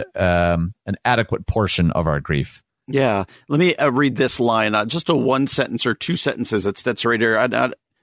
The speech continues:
Speaker 2: I'll prep you. I wanna know, do you agree or disagree with what he s-, what he says here, and why or why not? He's, Ed writes, "Christ is purifying his church, and it hurts,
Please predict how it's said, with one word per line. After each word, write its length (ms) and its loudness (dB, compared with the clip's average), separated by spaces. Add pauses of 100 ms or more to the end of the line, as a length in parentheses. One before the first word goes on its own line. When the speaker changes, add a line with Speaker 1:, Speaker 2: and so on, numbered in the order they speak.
(160)
Speaker 2:
I'll 160 2
prep 280 -2
you. 120 4
I 40 4
wanna 180 2
know, 120 4
do 180 -2
you 200 4
agree 320 0
or 80 2
disagree 540 0
with 200 -2
what 160 -2
he 60 -2
s-, 200 -8
what 220 -2
he 160 0
says 280 2
here, 200 2
and 320 0 (280)
why 280 4
or 140 2
why 180 4
not? 300 0
He's, 300 2
Ed 180 2
writes, 260 2 (360)
"Christ 380 2
is 140 4
purifying 720 2
his 240 0
church, 640 2 (100)
and 160 2
it 80 2
hurts, 540 0